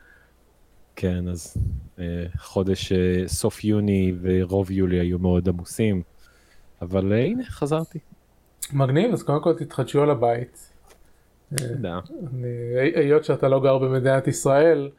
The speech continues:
Speaker 2: אני, אני אאחל לך רק דברים טובים מהבית שלך.
Speaker 1: <laughs> תודה.
Speaker 2: אה, טוב, אז אנחנו שורפים משחקים,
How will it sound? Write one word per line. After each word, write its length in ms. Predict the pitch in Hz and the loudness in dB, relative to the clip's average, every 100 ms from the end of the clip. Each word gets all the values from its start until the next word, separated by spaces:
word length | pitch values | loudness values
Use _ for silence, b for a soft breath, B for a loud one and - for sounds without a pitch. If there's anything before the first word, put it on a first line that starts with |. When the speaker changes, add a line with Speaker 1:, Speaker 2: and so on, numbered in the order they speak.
| b b b _ | b b b _
Speaker 2:
אני, 240 | 143 127 127 127 123 123 127 - | -10 -6 -2 -2 0 -2 -4 -2
אני 440 | 143 143 147 147 | 2 4 6 6
אאחל 200 | 143 170 | 4 4
לך 180 | 175 165 | 2 2
רק 200 | 143 165 | 2 4
דברים 320 | 170 165 160 | 4 2 2
טובים 340 | 160 143 143 143 | 2 2 2 2
מהבית 380 | 131 123 127 | 2 2 2
שלך. 240 | 127 123 131 - - B B - - - 110 - | -2 -6 -8 -12 -20 B B -6 -6 -6 -6 -4
Speaker 1:
<laughs> 720 | 117 - - 123 - 120 - | -4 -2 -2 -6 -8 -10 -4
תודה. 320 | 107 101 123 - B B 95 B B B B B B B B B B B B B B B 131 | -4 -2 -4 -4 B B -20 B B B B B B B B B B B B B B B -4
Speaker 2:
אה, 360 | 123 120 123 120 - | 0 2 2 0 2
טוב, 440 | 202 262 160 135 | 4 6 4 2
אז 300 | 139 127 120 | 2 2 2
אנחנו 500 | 139 147 170 220 220 | 4 4 2 0 0
שורפים 360 | - 180 - 175 | 0 0 2 0
משחקים, 640 | 170 170 170 147 139 | 0 0 2 2 2